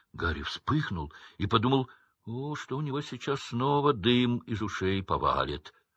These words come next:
А после обернулся к Рону. «И ты помогал», сказала она. «Да», ответил с надеждой тот. «Помогал.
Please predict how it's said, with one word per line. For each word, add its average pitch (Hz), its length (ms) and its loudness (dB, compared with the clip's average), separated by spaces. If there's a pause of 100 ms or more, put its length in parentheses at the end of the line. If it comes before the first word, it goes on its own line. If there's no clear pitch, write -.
(300)
А 87 400 12
после 120 360 4
обернулся 92 500 -4
к - 80 -8
Рону. 85 380 2 (960)
«И 107 400 0
ты 113 500 -2 (300)
помогал», 92 640 8 (120)
сказала 92 640 4
она. 82 380 6 (800)
«Да», 73 420 -4 (480)
ответил 85 640 2
с - 140 -12
надеждой 78 640 -8
тот. 80 300 -6 (420)
«Помогал. 113 680 -2